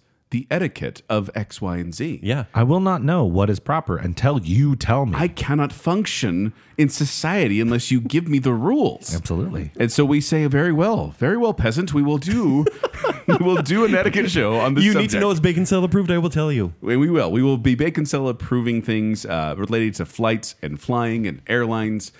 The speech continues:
Speaker 1: of which we have some experience.
Speaker 2: We almost did this show two years back, and we're like, "Wait a minute, there's something going on in the world that, uh, prevents everyone from flying."
Speaker 1: Probably not a great time to discuss
Speaker 2: <laughs>
Speaker 1: travel. Uh,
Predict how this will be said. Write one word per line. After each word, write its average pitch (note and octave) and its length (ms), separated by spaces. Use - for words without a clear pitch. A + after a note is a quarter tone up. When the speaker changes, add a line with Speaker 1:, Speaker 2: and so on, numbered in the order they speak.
Speaker 1:
of A2+ 100
which F3 220
we F3+ 80
have D#3 280
some E3 460
experience. D2 680
Speaker 2:
We A3+ 120
almost C#4 360
did C3 160
this C3+ 140
show A#2+ 420
two D3 260
years A2 400
back, E2+ 380
and G#2 80
we're G2 80
like, F#2 260
"Wait G2 220
a F2+ 40
minute, E2+ 300
there's G#2 140
something C3 300
going G#2+ 220
on B2 120
in A2 40
the G#2 80
world F2 340
that, F#2+ 180
uh, F2+ 160
prevents C3+ 320
everyone C3+ 440
from A2+ 180
flying." A2 420
Speaker 1:
Probably G3 200
not E3+ 100
a E3 40
great D3+ 160
time C#3 180
to C4 40
discuss - 320
Speaker 2:
<laughs> A3+ 120
Speaker 1:
travel. G2+ 440
Uh, C#3+ 140